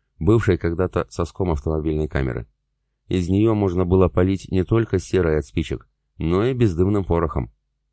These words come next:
Пробовал, не раздувало. Поджиг был тоже надёжный, стальной,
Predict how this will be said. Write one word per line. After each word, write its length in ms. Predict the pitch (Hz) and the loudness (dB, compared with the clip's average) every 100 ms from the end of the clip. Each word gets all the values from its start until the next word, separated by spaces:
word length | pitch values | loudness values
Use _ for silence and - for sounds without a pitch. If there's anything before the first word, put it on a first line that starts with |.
| _ | _
Пробовал, 580 | - 104 110 82 67 58 _ 80 | -2 0 2 2 0 -6 _ -4
не 120 | 80 | -2
раздувало. 640 | 82 78 76 71 73 - - _ _ _ _ _ _ _ | 0 -2 -2 0 -2 -4 -10 _ _ _ _ _ _ _
Поджиг 420 | - 82 95 95 80 | -2 0 0 -2 0
был 200 | 92 90 | 0 0
тоже 260 | 95 87 | -2 0
надёжный, 520 | 85 78 76 67 55 - | -2 -2 -2 -4 -8 -12
стальной, 560 | - 82 78 85 - | -4 -2 0 -2 -4